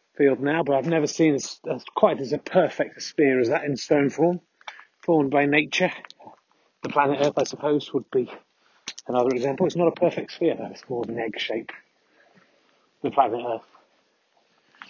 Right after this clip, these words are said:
Um, pigeons flying through the crops. Don't know, we haven't worked out what the crops are yet. Some kind of cruciferous vegetable has been suggested.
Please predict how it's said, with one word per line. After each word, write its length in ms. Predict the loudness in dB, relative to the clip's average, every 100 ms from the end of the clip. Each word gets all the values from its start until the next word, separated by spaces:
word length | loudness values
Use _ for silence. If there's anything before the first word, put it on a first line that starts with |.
| -20 -20 _ _ _ -4
Um, 340 | 2 4 2 0 -8 -16 _ _ _ _ _ _ _ _ _ -6
pigeons 480 | 0 2 4 4 0
flying 380 | -2 0 0 -2
through 260 | 2 4
the 80 | 4
crops. 440 | 2 0 0 -6 2
Don't 120 | 6
know, 80 | 8
we 140 | 6
haven't 260 | 2 0 2
worked 260 | 2 4 0
out 80 |
what 80 | 0
the 60 | -2
crops 340 | 0 -2 4
are 180 | 6 6
yet. 200 | 6 2 -6 -16 _ _ _ _ _ _ _ _ _ _ _ _
Some 180 | -12
kind 160 | -6 -6
of 80 | -2
cruciferous 600 | -4 -2 -2 0 -4 0
vegetable 460 | 0 0 -2 0
has 140 | 0 -2
been 220 | -4 -4
suggested. 540 | -4 -4 -6 -6 -6